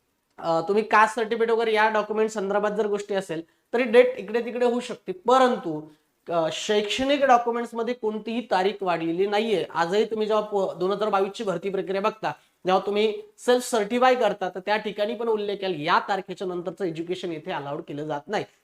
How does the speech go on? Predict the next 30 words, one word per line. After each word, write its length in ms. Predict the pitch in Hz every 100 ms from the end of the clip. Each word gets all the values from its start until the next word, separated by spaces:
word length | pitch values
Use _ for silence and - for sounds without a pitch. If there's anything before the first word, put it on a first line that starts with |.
| -
कास्टची 380 | 180 185 - 220
व्हॅलिडिटी 580 | 214 190 196 196 202
वगैरे, 380 | 202 196 202 208 - _ _ _ -
अ, 160 | 156
सॉरी, 200 | 165 165 139 -
कास्ट 240 | 185 190
सर्टिफिकेटचे 560 | 214 190 196 202 202 214
डेट 220 | 202 208
वगैरे 240 | 208 202
याच्यात 220 | 202 226 208
थोडाफार 300 | 202 226 233
चेंजेस 300 | 226 214 233
झालेला 320 | 208 185 208
आहे, 180 | 202 143
परंतु 580 | - 175 185 190 208 220 - -
एज्युकेशनल 560 | 156 175 208 214 - 208
मध्ये 200 | 208 214
कोणताही 460 | 190 175 175 170
बदल 300 | 208 170 180
झालेला 320 | 180 147 147 151
नाहीये, 320 | 190 147 127 - _
हे 60 | 240
माहितीच 480 | 220 180 185 220 -
तो 100 | 226
लक्षात 280 | 165 - 151
असू 200 | 147 143
द्या. 120 | 170 - _ _ _ _ _ _ -
त्याच्यानंतर, 580 | 240 302 294 294 302 294 302 - -
अ, 200 | 202 208
टेट, 420 | 208 262 277 269